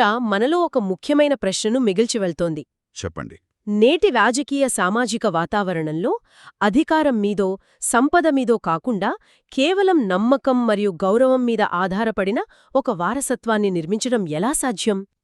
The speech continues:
Speaker 2: చాలా మంచి ప్రశ్న. అసలు అచ్యుత దేశాయ్ వంటి వ్యక్తులు అరుదైపోతున్నారా?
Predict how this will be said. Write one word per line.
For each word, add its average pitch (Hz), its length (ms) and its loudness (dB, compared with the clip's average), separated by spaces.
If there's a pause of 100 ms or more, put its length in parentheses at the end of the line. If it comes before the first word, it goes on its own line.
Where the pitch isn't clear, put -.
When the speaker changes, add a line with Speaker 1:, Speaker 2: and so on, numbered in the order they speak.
(160)
Speaker 2:
చాలా 143 300 2
మంచి 139 300 -2
ప్రశ్న. 98 360 -6 (500)
అసలు 135 360 -2
అచ్యుత - 320 -4
దేశాయ్ 160 440 0
వంటి 131 260 0
వ్యక్తులు 107 440 0 (120)
అరుదైపోతున్నారా? 143 920 -2